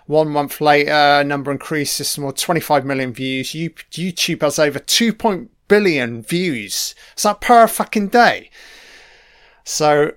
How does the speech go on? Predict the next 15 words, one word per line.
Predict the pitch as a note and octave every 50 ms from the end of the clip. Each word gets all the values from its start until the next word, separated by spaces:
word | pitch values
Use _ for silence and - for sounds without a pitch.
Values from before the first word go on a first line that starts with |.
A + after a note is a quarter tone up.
| _ _
Olive | - F3 F3+ F3+ F3 E3 - -
Hill | - F3 E3 D#3+
Media | D#3+ E3 E3 E3 D#3+ D#3+ D#3 D3+
presents. | - - D3 - - F3 E3+ D#3+ D3 C#3 - -
So | - - F#3 D#3+
we're | D#3 D#3+
getting | - - G3+ G3 E3+ - F3 E3
a, | E3 E3 E3 E3 E3 E3
um, | D#3+ D#3+ D#3 D#3 D#3 D#3 D#3 D#3 - - _ _ _ _ _ _ _ _ _ _ _ _
scatterbox | - - - - - - - F#3+ E3+ D#3+ E3+ E3 - - F3+ D#3+ D#3+ D#3 - - - - - -
edited | F#3 E3+ E3 E3 D#3 - - - F3 D3+ -
sequence. | - - - F#3+ F3 D#3+ - - - E3 D3+ D3 C#3+ - - - - - -
It's | F3+ F3+ - - - - - -
just | - - A3+ - - - - - -
basically | F#3+ F3+ D#3+ D3+ - - - D#3+ - - - D#3+ D3 C#3+ C#3+ C#3 C#3 -